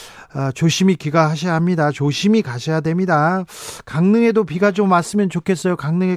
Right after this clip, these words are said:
큰 산불이 났는데 지금, 아, 빨리 좀 왔으면 하는데, 음, 그렇습니다. 이런 날 있지 않습니까? 이렇게 비 오고 바람 불고 어둡고 막 그런 날, 이런 날은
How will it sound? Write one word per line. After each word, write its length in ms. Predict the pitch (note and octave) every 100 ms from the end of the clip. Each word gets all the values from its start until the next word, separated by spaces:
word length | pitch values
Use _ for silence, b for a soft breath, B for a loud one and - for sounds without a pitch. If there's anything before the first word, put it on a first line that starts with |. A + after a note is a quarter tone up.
| -
큰 180 | G3+ F#3+
산불이 400 | F#3 - A3 G#3
났는데 540 | E3+ D#3+ F3 E3+ D#3 B B
지금, 440 | - E3+ F#3 F3+ D3+
아, 340 | D3+ D#3+ D#3 B B B B
빨리 260 | G3+ G#3 G3
좀 360 | F#3+ F3 D3+ D3
왔으면 520 | C#3 - - F3+ E3
하는데, 460 | E3 E3+ E3 E3 C#3+ B B B B B - C#3+
음, 380 | C#3 D3 C#3+ B2 -
그렇습니다. 580 | D#3 D#3 D#3+ C#3+ C#3+ C3+ B B
이런 340 | D3+ F#3 C4 C#4
날 140 | F#3+
있지 160 | D3 D3+
않습니까? 520 | C3 C#3 B2 - A#2+
이렇게 280 | A#2+ B2 -
비 180 | -
오고 240 | D3+ C#3 C#3
바람 320 | B2 C#3 C#3
불고 400 | B2+ B2+ C#3 G#2+
어둡고 500 | - - F#3 E3 F3
막 160 | C#3+ B2+
그런 260 | C3 D3 C3
날, 260 | A2+ A#2
이런 280 | B2 F#3 A3
날은 420 | F#3+ E3 A3 D#3